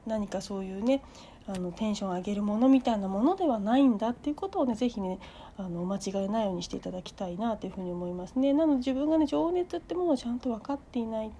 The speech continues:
と、ワクワクしようって言ってもね、なかなかね、もちろんね、あの、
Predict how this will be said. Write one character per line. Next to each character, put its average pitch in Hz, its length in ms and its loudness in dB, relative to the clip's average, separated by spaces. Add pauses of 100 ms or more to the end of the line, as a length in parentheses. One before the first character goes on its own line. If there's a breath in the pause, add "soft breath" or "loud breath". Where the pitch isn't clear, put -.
と、 339 220 0 (300 loud breath)
ワ 214 140 0
ク 269 160 -4
ワ 247 100 4
ク 202 140 -8
し - 180 -10
よ 190 120 -2
う - 20 -
っ - 20 -12
て 190 60 -18 (220)
言 175 100 -8
っ - 20 -16
て 196 120 -8
も 190 120 -4
ね、 247 80 4
な 226 120 2
か 247 120 -2
な 240 160 0
か 247 140 -2
ね、 302 160 0 (500 loud breath)
も 311 120 2
ち 427 120 0
ろ 359 120 6
ん 262 40 8
ね、 247 80 6
あ 220 80 6
の、 208 240 0